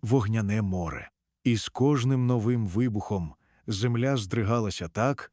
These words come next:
що навіть охоронці на відстані кілометра втрачали рівновагу.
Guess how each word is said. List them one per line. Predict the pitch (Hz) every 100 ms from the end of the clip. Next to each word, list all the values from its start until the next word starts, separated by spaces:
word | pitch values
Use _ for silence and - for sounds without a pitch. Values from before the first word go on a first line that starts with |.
| _ -
що | - 147
навіть | 143 139 123
охоронці | 127 135 135 165 143 - 90 - - -
на | 127 135
відстані | 135 - 131 123
кілометра | 110 113 110 131 147 131 123 - -
втрачали | - 135 127 123 117 113
рівновагу. | 107 104 107 90 76 -